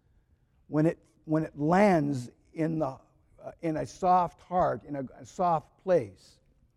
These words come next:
So I want to give thanks today to begin with in this triumph to Father Richard and Sylvia Ballou, Father Peter and Marilyn Gilquist, Father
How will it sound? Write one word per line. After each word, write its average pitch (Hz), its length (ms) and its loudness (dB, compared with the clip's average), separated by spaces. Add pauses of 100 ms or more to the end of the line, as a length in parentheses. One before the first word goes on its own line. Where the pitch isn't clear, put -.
(1700)
So 170 260 2
I 170 80 8
want 190 340 2
to 185 60 -6
give 156 280 2
thanks 185 400 -2
today 170 420 4
to 170 80 2
begin 170 420 -2
with 160 300 -2
in 151 120 -2
this 143 140 -4
triumph 170 540 -2
to 143 80 -14
Father 156 520 0 (520)
Richard 160 560 0
and 135 160 -4
Sylvia 156 460 0
Ballou, 151 500 4 (1000)
Father 143 240 -6
Peter 175 280 -2
and 165 100 -4
Marilyn 156 320 -2
Gilquist, 165 560 0 (1160)
Father 139 360 -6